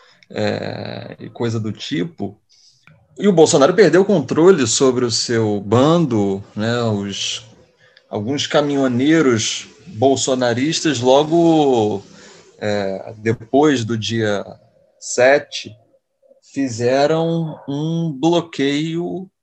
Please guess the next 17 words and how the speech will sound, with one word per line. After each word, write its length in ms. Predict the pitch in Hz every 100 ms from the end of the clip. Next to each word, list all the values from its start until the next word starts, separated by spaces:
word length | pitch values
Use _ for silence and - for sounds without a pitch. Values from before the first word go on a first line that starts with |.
| _ _ _ _
em 300 | 123 135 143
vários 420 | 123 135 139 139 139
estados, 600 | 131 - 117 110 98 104
em 100 | 110
rodovias 560 | 110 113 107 110 117
centrais 480 | 131 120 107 107 110
de 60 | 110
vários 260 | 110 127
estados, 480 | 120 - 165 190 - - - -
pra 200 | 254 226
gerar 240 | 220 185
uma 160 | 180 175
crise 560 | - 143 143 156 156
de 280 | 135 143 151
desabastecimento. 1300 | 131 113 139 147 143 - 143 - 190 139 139 120 - - - - - 123 117
Só 260 | - 214 233
que, 720 | - - 202 160 123 104